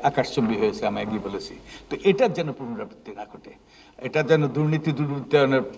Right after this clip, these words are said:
পালাবদল না হয় এবং আইনের শাসন যেন প্রতিষ্ঠিত হয়, মানুষের অধিকার যেন প্রতিষ্ঠিত হয়, ভোটের অধিকার যেন আবার, আহ, ভো-, নির্বাচন যেন নির্বাচ-, নির্বাচনে চলে না যায়। আমাদের এই দুর্নীতি দুর্বৃত্তায়নের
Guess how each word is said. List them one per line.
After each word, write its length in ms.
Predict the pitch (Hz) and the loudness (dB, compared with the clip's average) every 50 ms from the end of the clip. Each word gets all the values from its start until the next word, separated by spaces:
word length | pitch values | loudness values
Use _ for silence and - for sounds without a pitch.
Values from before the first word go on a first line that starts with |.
| - - - - | -18 -20 -2 2
পালাবদল 500 | 143 151 160 160 131 135 113 117 104 104 | 4 4 6 4 2 -2 -6 -8 -10 -12
না 80 | 101 98 95 - | -12 -14 -14 -16
হয় 100 | 92 - - _ _ - - _ - | -20 -20 -20 _ _ -20 -20 _ -12
এবং 300 | 117 120 143 143 135 - - - | -6 -6 -4 -4 -6 -8 -10 -12
আইনের 320 | - 127 131 127 160 175 165 | -8 -4 -2 0 0 -2 -2
শাসন 340 | - 160 135 - 147 135 | -2 -6 -6 -6 -6 -6
যেন 220 | 123 120 117 117 110 | -4 -4 -4 -6 -6
প্রতিষ্ঠিত 500 | - 120 117 - 117 - - 123 113 110 | -8 -10 -10 -10 -12 -12 -12 -12 -12 -12
হয়, 260 | 98 98 95 92 95 - - - - - - | -14 -14 -14 -16 -16 -18 -20 -20 -20 -12 -4
মানুষের 400 | 120 127 143 151 139 - 156 123 | 0 2 2 2 2 2 2 4
অধিকার 380 | - 185 165 214 - 202 170 139 | 6 6 8 8 8 6 4 4
যেন 200 | 139 131 120 113 | 2 0 -2 -2
প্রতিষ্ঠিত 500 | - - 110 - - - - - - - | -4 -6 -12 -14 -16 -16 -16 -14 -12 -12
হয়, 200 | 101 95 90 - - - - - - | -12 -12 -12 -16 -20 -20 -20 -8 0
ভোটের 300 | 139 151 160 190 196 165 | 2 4 4 4 4 4
অধিকার 320 | 175 165 170 165 180 160 127 | 4 2 2 2 0 2 2
যেন 160 | 160 147 143 | 0 0 2
আবার, 480 | 135 123 123 143 135 123 - - - | 2 2 4 2 2 2 0 -4 -6
আহ, 100 | 135 127 | -4 -4
ভো-, 340 | 117 113 139 175 180 160 - | 0 2 4 4 6 4 4
নির্বাচন 520 | 147 135 139 147 143 143 147 147 - 156 131 | 2 2 2 2 4 4 2 4 2 2 2
যেন 220 | 147 151 143 139 | 4 4 4 2
নির্বাচ-, 600 | 139 147 139 156 156 139 - - - 131 113 117 | 2 2 4 4 4 2 0 -4 -8 -8 -6 -4
নির্বাচনে 480 | 131 135 139 123 277 269 - - 131 123 | -4 -4 0 2 2 0 2 0 -4 -2
চলে 260 | - 139 117 107 101 | 0 0 0 0 0
না 120 | 95 - | -2 -6
যায়। 200 | - 98 92 95 - - - - - - - - - | -6 -8 -8 -8 -8 -10 -12 -14 -16 -16 -14 -2 0
আমাদের 400 | 127 131 147 147 147 156 147 - - - - - | 2 4 4 6 6 6 4 4 0 -6 -10 -6
এই 260 | - 139 127 123 123 | -2 0 0 0 2
দুর্নীতি 420 | 120 151 160 165 160 - - 156 | 4 4 6 6 6 4 4 2
দুর্বৃত্তায়নের 720 | 123 139 143 135 143 143 139 147 151 139 143 143 139 135 | 2 2 2 2 0 2 2 4 4 6 6 4 2 2